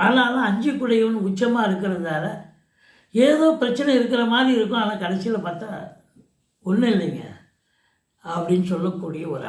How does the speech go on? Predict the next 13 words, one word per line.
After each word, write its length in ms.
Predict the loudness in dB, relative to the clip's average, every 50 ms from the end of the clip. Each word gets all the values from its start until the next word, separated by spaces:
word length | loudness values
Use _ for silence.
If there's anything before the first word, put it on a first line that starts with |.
| -12
அமைப்பு 320 | -12 -12 -14 -14 -14 -14 -16 -18
இருக்கும். 220 | -18 -20 _ _ _ 0
பிள்ளைகளுடைய 560 | 2 4 4 4 2 2 2 2 2 2 0 0 2 2
கல்வி 300 | 2 2 2 2 2 4 4
வளர்ச்சி 320 | 4 4 2 0 -2 -4 -4 -2
மேம்பாடு 480 | -2 -2 -2 0 0 0 0 0 0 -2 -4 -6
சிறப்பாக 460 | -6 -6 -4 -4 -2 -2 -2 -2 -2 -4 -4
இருக்கும். 300 | -4 -6 -6 -6 -8 -8 -8 -14 -18 -20 -20 -20 _ _ -2
பணம் 320 | 2 4 4 4 4 2 0
பல 160 | -2 -2 0 0 0
வகையில் 340 | 0 0 0 2 2 2 0
வந்து 160 | 0 -2 -4 -4 -2
பையை 260 | -4 -4 0 0 2